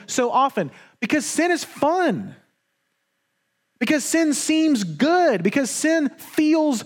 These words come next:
nice. Because sin elicits something in us, kinda like that Christmas present on Christmas morning.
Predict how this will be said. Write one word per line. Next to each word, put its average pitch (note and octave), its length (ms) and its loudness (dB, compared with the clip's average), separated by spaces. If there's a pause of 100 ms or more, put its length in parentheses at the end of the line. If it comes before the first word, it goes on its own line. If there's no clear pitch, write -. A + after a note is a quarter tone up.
nice. C#4 560 0
Because B3+ 260 0
sin D#4+ 440 0 (240)
elicits C4 840 0
something C#4 540 -2
in A#3 160 0
us, B3+ 400 0
kinda C#4+ 180 -2
like C#4+ 200 0
that C4 200 -6
Christmas C4+ 460 -4
present E3+ 400 -2
on A3+ 160 -2
Christmas B3 400 -4
morning. A#3+ 480 0